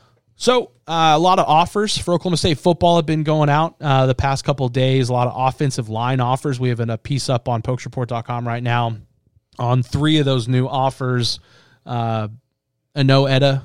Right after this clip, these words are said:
he's a, uh, twenty twenty-three, uh, edge rusher out of Covenant Christian Academy in Coffeyville, Texas.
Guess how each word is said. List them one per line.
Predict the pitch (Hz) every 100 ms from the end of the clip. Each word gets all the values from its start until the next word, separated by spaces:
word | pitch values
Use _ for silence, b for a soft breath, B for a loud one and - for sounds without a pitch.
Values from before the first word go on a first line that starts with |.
| -
he's | 139 139 120
a, | 131 123 120
uh, | 117
twenty | 113 143 135
twenty-three, | - 135 120 131 131 131 131 127 127
uh, | 127 123
edge | 135 127
rusher | 127 123 - 123
out | 117
of |
Covenant | 131 123 120 117
Christian | 123 - 120
Academy | 123 120 120
in | 110
Coffeyville, | 123 120 123 117 107
Texas. | 120 - 123 110